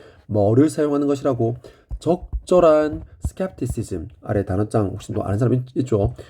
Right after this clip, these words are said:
회의주의죠. 회의주의 또는 회의적인 태도. 음. 약간 부정적인 태도를 말하는 거죠. 비판적인 태도, 어, 회의적 태도, 어, 회의주의.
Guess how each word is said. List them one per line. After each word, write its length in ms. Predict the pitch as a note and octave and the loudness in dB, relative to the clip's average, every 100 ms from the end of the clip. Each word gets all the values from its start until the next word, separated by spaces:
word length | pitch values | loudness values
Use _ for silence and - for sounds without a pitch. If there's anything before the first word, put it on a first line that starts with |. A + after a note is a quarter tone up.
| - - - - | -20 -20 -16 -4
회의주의죠. 680 | E3+ E3+ F3 - F3 B2 F#2 - | 0 2 0 0 0 0 -2 2
회의주의 480 | A#2 B2 A2+ F2+ - - - | 2 4 0 -2 -4 -10 -6
또는 160 | G#2 G2 | -6 -2
회의적인 420 | D3+ D#3 D3 G2+ | 0 2 2 0
태도. 340 | - G#2+ G#2 - - | -2 -4 -4 -4 -8
음. 160 | - - - - - - - | -6 -8 -10 -20 -8 -2 0
약간 280 | D#3 D#3 B2 | 2 2 0
부정적인 460 | D#3+ A#3+ A#3+ B2+ | 2 2 4 0
태도를 220 | G2+ C3+ | 2 2
말하는 180 | F#2 F#2+ | 2 0
거죠. 180 | F#2+ E2+ | -2 -2
비판적인 460 | G#2+ - D3+ D3+ G2+ | -4 -2 -2 0 -2
태도, 340 | G2+ G2+ B2+ - | -2 -4 -4 -6
어, 220 | - - - | -6 -4 0
회의적 340 | C#3+ C3+ - | 0 0 -4
태도, 320 | - G2+ G2 - - - | -6 -6 -6 -8 -6 -6
어, 120 | F#2 - - - - - _ - C#3+ | -4 -6 -8 -20 -20 -20 _ -6 0
회의주의. 440 | C#3+ C3 C3+ | 0 2 0